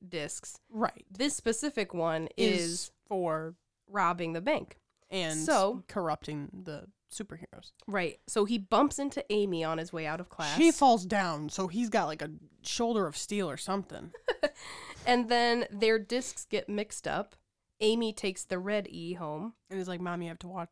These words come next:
Speaker 2: this one
Speaker 1: Yeah,
Speaker 2: with me."
Speaker 1: "We have to watch this together. That's the assignment."
Speaker 2: But I don't think they watch it together. I think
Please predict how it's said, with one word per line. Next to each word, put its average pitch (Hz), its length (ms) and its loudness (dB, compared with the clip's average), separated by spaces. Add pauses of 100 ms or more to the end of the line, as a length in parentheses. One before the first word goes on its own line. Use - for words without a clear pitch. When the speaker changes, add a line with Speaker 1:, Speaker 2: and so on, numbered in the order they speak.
Speaker 2:
this 175 180 -12
one 185 140 -8
Speaker 1:
Yeah, 156 100 -2
Speaker 2:
with 180 240 -6
me." 180 240 -10
Speaker 1:
"We 175 60 -8
have 165 140 -6
to 185 100 -6
watch 180 260 -4
this 185 140 -10
together. 175 580 -6 (460)
That's - 240 -10
the 175 100 -6
assignment." 165 560 -4 (340)
Speaker 2:
But 277 140 2
I 294 80 8
don't 277 260 4
think 415 160 -2
they 311 100 2
watch 233 200 2
it - 60 -10
together. 220 280 0
I 202 100 -4
think - 280 -6